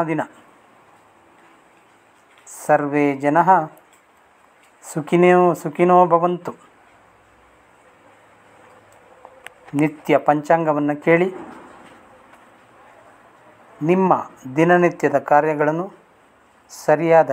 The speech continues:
ರೀತಿಯಲ್ಲಿ ರೂಪಿಸಿಕೊಳ್ಳಿ. ಇದೇ ರೀತಿಯ ವಿಶೇಷ ಮಾಹಿತಿಗಳಿಗಾಗಿ ನಮ್ಮ ಚಾನಲನ್ನು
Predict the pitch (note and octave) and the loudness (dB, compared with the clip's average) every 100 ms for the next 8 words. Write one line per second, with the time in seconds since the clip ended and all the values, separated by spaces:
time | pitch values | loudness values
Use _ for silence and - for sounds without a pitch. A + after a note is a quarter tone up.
0 | C#3+ E3+ E3+ D#3 F3+ F#3 - _ _ _ | -4 -4 -2 0 -2 -6 -16 _ _ _
1 | _ _ _ - C3+ D3 F3+ F3 F3 F3 | _ _ _ -6 0 2 2 -2 -4 -4
2 | E3+ D#3 A2+ - _ _ _ _ _ _ | -2 -2 -6 -16 _ _ _ _ _ _
3 | _ _ _ _ _ _ _ C#3+ C3+ C#3+ | _ _ _ _ _ _ _ -6 0 2
4 | D3 E3 G3 F3 E3+ - _ _ - _ | 2 -2 0 0 0 -10 _ _ -20 _
5 | _ _ _ _ _ _ C#3+ D3 - F#3 | _ _ _ _ _ _ -6 -4 0 0
6 | F#3 E3+ - - _ _ _ _ _ _ | 0 -2 -4 -12 _ _ _ _ _ _
7 | _ _ _ _ _ C3+ C3 C#3 E3+ E3 | _ _ _ _ _ -6 0 2 0 -4
8 | D3 C#3 C#3 D3 E3+ E3+ E3 _ - - | -4 -4 0 0 0 -4 -10 _ -20 -20
9 | _ _ _ _ _ _ _ _ _ C3 | _ _ _ _ _ _ _ _ _ -2
10 | C3+ D3 C#3+ C3+ - D#3 E3+ D3+ D#3+ | 0 0 -2 -2 2 2 2 -2 -2